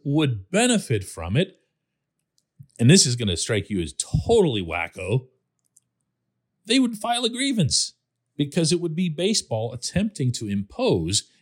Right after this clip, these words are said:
unilaterally a cap type system, meaning ceiling slash floor. They already have the ceiling.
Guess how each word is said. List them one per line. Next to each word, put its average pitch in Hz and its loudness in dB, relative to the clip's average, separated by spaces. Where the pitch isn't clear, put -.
unilaterally 123 2
a - 2
cap - -4
type 127 2
system, - 0
meaning 90 0
ceiling 104 2
slash 78 -4
floor. 233 -2
They 90 -2
already 107 2
have 120 -2
the - -4
ceiling. 127 2